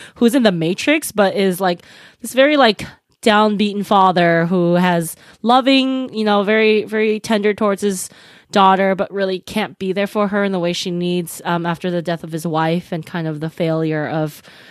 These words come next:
I think, their life in America and what it was gonna be.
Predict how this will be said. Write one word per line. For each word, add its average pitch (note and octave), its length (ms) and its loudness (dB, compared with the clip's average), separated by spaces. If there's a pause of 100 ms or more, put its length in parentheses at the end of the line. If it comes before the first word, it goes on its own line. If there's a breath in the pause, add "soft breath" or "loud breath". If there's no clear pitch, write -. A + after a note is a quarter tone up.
(280 loud breath)
I E3 80 0
think, E3+ 260 -4
their F3 260 0
life D3+ 400 -4
in F3+ 200 -4
America D#3+ 460 -2
and A3+ 160 0
what E3+ 120 -2
it E3 80 -4
was E3 140 -6
gonna E3 160 -6
be. D#3+ 400 -2